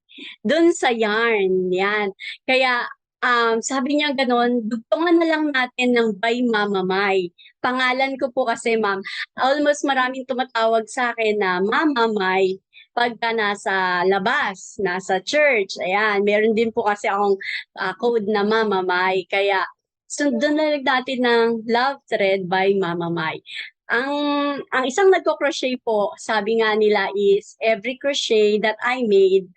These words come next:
I made it with my heart." Yan po yung motto namin. Kaya, every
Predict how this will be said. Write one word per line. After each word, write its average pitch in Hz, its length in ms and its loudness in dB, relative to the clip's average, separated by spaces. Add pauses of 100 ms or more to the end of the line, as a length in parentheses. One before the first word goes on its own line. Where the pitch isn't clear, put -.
(100)
I 208 160 2
made 214 320 4
it 208 240 -4
with 185 240 -2
my 180 320 -2 (100)
heart." 185 400 -2
Yan 214 300 -2
po 226 160 4
yung 214 260 2
motto 196 320 0
namin. 185 600 2 (400)
Kaya, 208 720 0 (260)
every 233 600 0